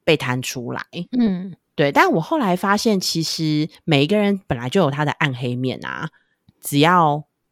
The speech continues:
Speaker 1: 我们知道他是从何而来，
Speaker 2: 嗯。
Speaker 1: 那他会不会再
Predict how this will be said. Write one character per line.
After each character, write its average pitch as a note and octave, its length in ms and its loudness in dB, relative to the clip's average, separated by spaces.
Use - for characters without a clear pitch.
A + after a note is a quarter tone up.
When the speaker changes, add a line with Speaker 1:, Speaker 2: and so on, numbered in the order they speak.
Speaker 1:
我 C#3 100 -2
们 B2+ 160 0
知 D#3 200 -8
道 E3 160 2
他 C#3+ 140 -6
是 D#3+ 120 -4
从 B2 180 -8
何 B2 220 -8
而 A2+ 160 -6
来， - 380 -6
Speaker 2:
嗯。 A#3 120 0
Speaker 1:
那 C#3+ 220 2
他 E3 220 2
会 F3+ 180 4
不 D3 140 -8
会 D3 240 -2
再 C3+ 280 -2